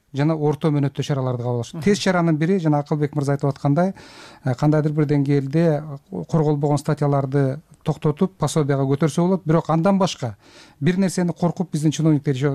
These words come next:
Speaker 1: эч убакта айтышпайт. Бул мамлекеттик жогорку деңгээлдеги кызматчылардын чыгашасын кыскартуу. Бардык эле жогорку кеңеш жөнүндө айтып беришет, эмнегеде президент жөнүндө эч кимсе айткысы келбейт, өкмөт жөнүндө эч кимсе айткысы келбейт.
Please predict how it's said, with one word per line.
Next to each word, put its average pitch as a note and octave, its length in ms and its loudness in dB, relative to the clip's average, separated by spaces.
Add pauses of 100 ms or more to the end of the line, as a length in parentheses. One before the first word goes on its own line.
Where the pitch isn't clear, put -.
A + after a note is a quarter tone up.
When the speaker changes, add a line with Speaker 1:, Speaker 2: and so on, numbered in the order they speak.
(140)
Speaker 1:
эч - 60 -2
убакта C#3 240 -2
айтышпайт. - 400 -6
Бул F3 260 2
мамлекеттик D3 760 0 (360)
жогорку D#3+ 440 2
деңгээлдеги F3+ 420 2
кызматчылардын D#3 640 -2
чыгашасын C#3 520 -4
кыскартуу. C#3 480 -2 (500)
Бардык E3+ 380 -2
эле F#3+ 140 0
жогорку F3 380 0
кеңеш F#3 220 2
жөнүндө F3+ 140 2
айтып F3+ 200 2
беришет, F#3+ 300 0
эмнегеде D#3+ 360 2
президент D#3 440 2
жөнүндө D3+ 180 2
эч C#3+ 120 -2
кимсе C#3+ 200 0
айткысы C#3 300 -4
келбейт, A#2+ 300 -2 (100)
өкмөт D#3+ 340 2
жөнүндө F3 220 2
эч D#3+ 120 0
кимсе E3 280 2
айткысы - 240 -4
келбейт. D3 380 0